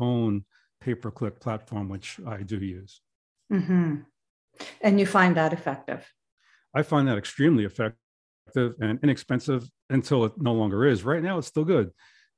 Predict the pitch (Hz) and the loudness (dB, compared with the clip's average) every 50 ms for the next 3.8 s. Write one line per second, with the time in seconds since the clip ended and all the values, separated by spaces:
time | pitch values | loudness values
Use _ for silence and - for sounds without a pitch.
0 | - 151 117 107 107 107 107 110 - 139 117 120 156 175 156 - 160 143 131 127 | -12 -8 -8 -6 -6 -6 -8 -8 -8 -6 0 2 2 2 2 0 2 2 2 2
1 | 131 - 135 120 120 104 117 120 113 113 117 104 110 110 110 107 104 104 98 - | 0 0 -2 -2 -2 0 0 -2 0 -2 -2 -2 -2 -2 -2 -2 -4 -6 -8 -12
2 | _ - 147 135 101 104 117 113 131 143 113 104 104 107 110 101 - - 151 117 | _ -4 -2 -2 0 0 0 0 0 0 0 -2 -2 -2 -2 -4 -6 -10 -8 -8
3 | 113 - - 117 104 - 120 101 104 117 139 131 127 - 104 - | -8 -6 -6 -8 -6 -6 -6 -6 -4 -2 -2 -4 -4 -6 -10 -14